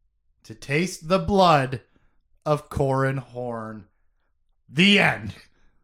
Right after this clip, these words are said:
Just out of nowhere, this guy is now a character,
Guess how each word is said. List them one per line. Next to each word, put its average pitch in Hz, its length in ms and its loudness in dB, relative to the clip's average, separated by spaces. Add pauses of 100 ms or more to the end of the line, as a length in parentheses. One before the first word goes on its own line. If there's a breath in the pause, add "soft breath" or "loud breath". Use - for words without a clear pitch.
(1400)
Just 233 460 -4 (100)
out 190 220 4
of 190 100 2
nowhere, 170 480 6
this 160 200 0
guy 151 320 2
is 147 400 -2
now 143 280 0
a 139 60 -4
character, 165 720 0